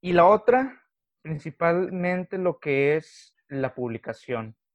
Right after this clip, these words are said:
el hacer, el que crean en ti, porque México,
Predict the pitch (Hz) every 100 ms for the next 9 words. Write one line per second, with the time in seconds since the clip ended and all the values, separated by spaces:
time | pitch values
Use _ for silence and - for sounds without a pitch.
0 | _ _ _ 131 117 113 - 131 120 143
1 | 131 120 - - 123 139 139 160 170 147
2 | - 131 113 _ _ 143 156 175 165 -
3 | 151 143 147 _ _ 170 170 202 220 247
4 | 233 233 233 233 240 240